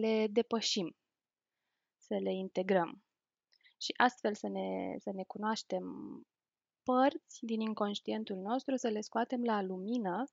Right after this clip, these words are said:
și să lucrăm cu ele astfel încât ele să nu ne mai influențeze viața fără ca noi măcar să avem habar.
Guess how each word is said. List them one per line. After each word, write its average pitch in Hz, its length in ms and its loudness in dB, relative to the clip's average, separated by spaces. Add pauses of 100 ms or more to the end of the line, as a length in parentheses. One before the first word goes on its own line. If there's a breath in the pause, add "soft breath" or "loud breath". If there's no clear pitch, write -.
(580)
și - 180 -4
să 240 200 -2
lucrăm 254 360 0
cu 254 140 0
ele 226 240 2
astfel 233 320 0
încât 233 240 -4
ele 233 160 2
să 233 140 -2
nu 233 100 0
ne 240 120 2
mai 233 200 2
influențeze 214 680 -2
viața 220 320 0
fără 220 220 0
ca 220 140 -4
noi 214 120 -2
măcar 214 280 -2
să 208 140 -6
avem 202 300 -2
habar. 185 480 -4